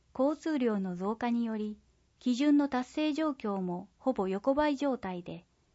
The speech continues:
一層の環境改善が課題となっています。河川水質の状況。市内を流れる河川で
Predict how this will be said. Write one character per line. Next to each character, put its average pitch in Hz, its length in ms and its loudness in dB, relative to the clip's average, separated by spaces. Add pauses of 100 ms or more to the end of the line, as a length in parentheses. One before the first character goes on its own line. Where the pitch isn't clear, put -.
(160)
一 254 140 0
層 302 320 -2
の 277 240 2
環 302 300 0
境 330 220 0
改 302 260 0
善 202 220 -4
が 185 140 -8
課 196 160 -4
題 247 180 2
と 240 120 -2
な 233 120 -4
っ 233 60 -10
て - 140 -14
い 170 120 -6
ま 160 140 -12
す。 - 280 -20 (1700)
河 262 160 0
川 339 280 0
水 330 240 0
質 - 320 -10
の 185 120 -4
状 190 220 -2
況。 190 400 -8 (800)
市 - 200 0
内 311 260 8
を 214 40 2
流 214 260 0
れ 233 120 0
る 202 100 -2
河 233 160 -2
川 185 320 -6
で 180 220 -14